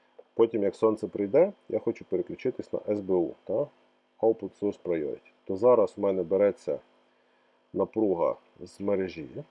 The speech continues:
Все сонце йде в, ну, в заряд батареї або в споживання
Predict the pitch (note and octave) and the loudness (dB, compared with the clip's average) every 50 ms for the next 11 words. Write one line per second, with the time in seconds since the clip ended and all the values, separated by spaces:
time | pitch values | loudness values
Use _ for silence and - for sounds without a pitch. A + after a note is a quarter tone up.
0 | _ _ _ _ _ _ _ _ _ _ _ _ _ _ _ _ _ _ - - | _ _ _ _ _ _ _ _ _ _ _ _ _ _ _ _ _ _ -20 -2
1 | - B2+ A#2 - - A2 G#2 G2 F2 - F#2 F2+ F2 E2+ F#2+ F#2 E2+ E2 - - | 2 2 2 4 4 2 2 2 -2 -2 -2 -2 0 2 2 2 2 2 0 -2
2 | F#2 F2+ E2+ D#2 - - _ _ _ _ _ _ _ _ _ _ _ _ _ _ | 0 0 0 0 -2 -6 _ _ _ _ _ _ _ _ _ _ _ _ _ _
3 | G#2 - - - - D#2+ F2+ F#2+ - - - - - F#2+ F#2+ E2+ - - _ _ | _ -20 -20 -20 -16 -12 -12 -10 -10 -10 -12 -14 -16 -14 -16 -16 -16 -16 _ _
4 | G2+ F2+ G2+ G#2+ G#2 G2 F2 E2 E2+ F#2 - - G2+ A#2 D3 D#3+ D#3 C#3 A2+ - | -6 0 2 4 4 4 2 2 -4 -4 -2 0 0 2 2 2 2 0 -2 -4
5 | - F2 E2 - G#2 A2 G#2 F#2 F2 F#2+ G2 F#2 F2 - _ - F#2+ E2+ F#2+ F2 | -6 -12 -4 0 2 2 2 2 -2 -2 -2 -2 -4 -6 _ -10 -8 -6 -6 -6
6 | D#2 C2 C2+ D#2 F2 A2 C#3 | -6 -8 -10 -10 -10 -10 -10